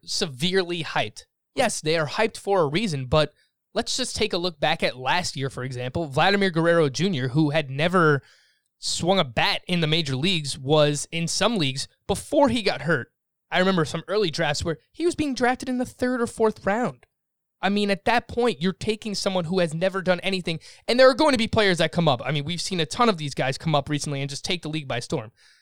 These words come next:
So I, I see it, but at the same time, you're taking him over proven talent. So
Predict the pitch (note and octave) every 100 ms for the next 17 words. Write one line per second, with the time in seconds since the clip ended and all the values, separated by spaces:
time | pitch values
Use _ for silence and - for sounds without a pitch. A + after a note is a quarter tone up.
0 | _ - - G3 E3+ - F3 E3+ F3+ -
1 | - - - A#3+ G#3+ B2+ A#2+ _ _ _
2 | _ _ _ _ - F#3 E3+ F#3 - G#3
3 | G#3 - G3 D3+ D#3 - - F#3+ F3+ D#3+
4 | D#3+ D#3+ D#3+ D3 - - - F#3 F3+ F#3
5 | F3 - _ _ _ - - D#3+ A#2 G#2
6 | _ _ _ _ _ - D3+ C3+